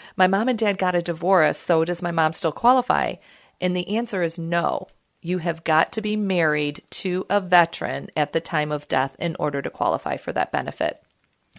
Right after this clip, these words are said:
And it is an enormous benefit for people, um, to take advantage of for assisted living 'cause the costs are so high. So I just wanna encourage you listeners, you know, these are the programs that Cheryl has available for you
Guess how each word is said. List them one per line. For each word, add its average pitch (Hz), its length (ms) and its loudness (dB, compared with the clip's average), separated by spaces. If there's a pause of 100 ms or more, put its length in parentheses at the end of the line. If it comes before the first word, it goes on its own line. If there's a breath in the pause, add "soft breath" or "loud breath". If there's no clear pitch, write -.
And 196 120 4
it 208 140 2
is 196 140 2
an 190 100 -2
enormous 175 720 2
benefit 147 440 -2
for 156 140 -4
people, 147 440 -2 (500 loud breath)
um, 147 460 -2
to - 120 -2
take 170 240 -2
advantage 156 500 -2
of 143 160 2
for 147 240 0
assisted 165 440 -4
living 285 200 2
'cause 165 160 -8
the 139 80 -4
costs - 440 -2
are 160 80 2
so 147 260 -2
high. 190 500 -2 (360 loud breath)
So - 200 2
I 196 120 2
just 330 260 -4
wanna 220 260 4
encourage 180 480 0
you 165 120 -2
listeners, 156 720 -2
you 175 60 -4
know, 160 120 0
these 233 380 -2
are 254 100 2
the 180 80 0
programs 156 720 -2
that 143 320 2
Cheryl 190 440 0
has 160 360 -2
available 151 600 -2
for 160 320 0
you 151 380 0